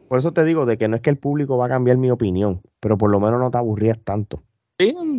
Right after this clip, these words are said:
Speaker 2: era más fácil de digerir.
Speaker 1: Tú tuviste la mitad del evento con el público callado y eso no ayudó en nada.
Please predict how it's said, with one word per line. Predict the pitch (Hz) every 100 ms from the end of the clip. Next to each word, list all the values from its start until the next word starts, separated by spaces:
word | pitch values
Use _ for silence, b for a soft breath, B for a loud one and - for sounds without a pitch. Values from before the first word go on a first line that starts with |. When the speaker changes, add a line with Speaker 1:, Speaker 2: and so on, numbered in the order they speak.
| 180
Speaker 2:
era | 185 220
más | 233
fácil | 233 226 220
de | 208
digerir. | 190 165 147 127 113 - -
Speaker 1:
Tú | 117
tuviste | 127 147 - 147
la | 120
mitad | 110 117
del | 127
evento | 131 143 139 120 - _ _ -
con | 113 107
el | 95
público | 113 123 139 143 135 - _ _ _ - _ -
callado | 101 90 107 113 90 80 _
y | -
eso | 98 117
no |
ayudó | 113 113 113
en | 98
nada. | 98 92 78